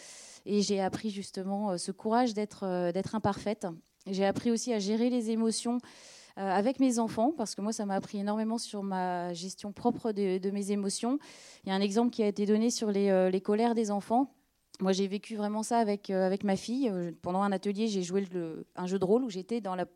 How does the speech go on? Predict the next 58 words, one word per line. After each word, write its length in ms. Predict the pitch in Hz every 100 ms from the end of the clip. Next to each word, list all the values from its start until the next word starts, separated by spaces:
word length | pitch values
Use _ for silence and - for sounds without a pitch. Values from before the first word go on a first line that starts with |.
| _
dans 140 | 175
la 80 | 170
peau 140 | 170 262
de 40 |
ma 120 | 220
fille, 320 | - 240 277 165 - - - - - -
qui 140 | -
faisait 260 | - 208 214
énormément 380 | 226 254 269 247
de 80 | 226
colère. 400 | 220 185 233 226
Elle 80 |
avait 180 | 175 170
trois 320 | 170 196 185
ans 180 | 175 247
et 120 | 240
je 120 | 190 190
ne 60 |
savais 300 | 175 190 196
plus 160 | - 254
comment 240 | 247 226
gérer 260 | 202 214 247
ses 140 | 254
colères. 340 | 220 196 233 254
Et 60 |
donc, 160 | 240 247 - _
l'une 240 | 208 269 262
des 100 | 254
suggestions 540 | 247 214 226 - 233
qui 100 | 214
a 40 |
été 180 | 170 165
faite, 240 | 160 262 -
ça 100 | 180
a 60 |
été, 280 | 170 240 285 - - - - - _
bah, « 80 | 165
Tu 120 | -
la 100 | 160
prends 220 | 151 - 302
dans 80 |
les 120 | 254 175
bras 380 | 156 165 269
et 40 | 311
tu 100 | 233
lui 100 | 233
fais 140 | 277
un 80 | 285
câlin. » 320 | 269 202 151 165 _ -
Et 60 | 180
là, 80 |
j'ai 140 | 196 190
dit, « 100 | 208
Non, 120 | 196
mais 80 | 185
c'est 100 | 190
pas 120 | 185
possible. » 380 | 180 240 196